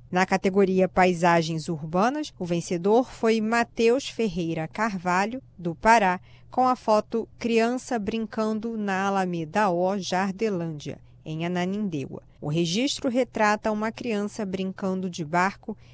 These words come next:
em uma poça de água da chuva. Em segundo lugar,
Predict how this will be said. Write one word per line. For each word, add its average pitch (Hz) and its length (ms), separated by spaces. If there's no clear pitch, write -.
em 180 160
uma 208 220
poça 226 540
de 202 160
água 180 280
da 190 160
chuva. - 540
Em 170 140
segundo 180 440
lugar, 220 460